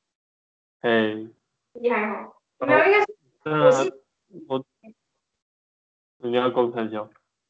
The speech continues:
Speaker 2: 我，我说我星期一到星期四每天都只睡两个小时。
Speaker 1: 我现在完全不行了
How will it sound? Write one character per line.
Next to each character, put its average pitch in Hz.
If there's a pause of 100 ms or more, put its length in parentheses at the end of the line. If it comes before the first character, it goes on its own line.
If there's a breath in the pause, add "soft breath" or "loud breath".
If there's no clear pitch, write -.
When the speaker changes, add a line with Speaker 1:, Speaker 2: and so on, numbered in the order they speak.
(160)
Speaker 2:
我， 262
我 254
说 330
我 277
星 330
期 285
一 277
到 294
星 294
期 247
四 262
每 214
天 247
都 254
只 220
睡 254
两 226
个 214
小 -
时。 - (1200)
Speaker 1:
我 127
现 170
在 190
完 170 (340)
全 151
不 160
行 127
了 117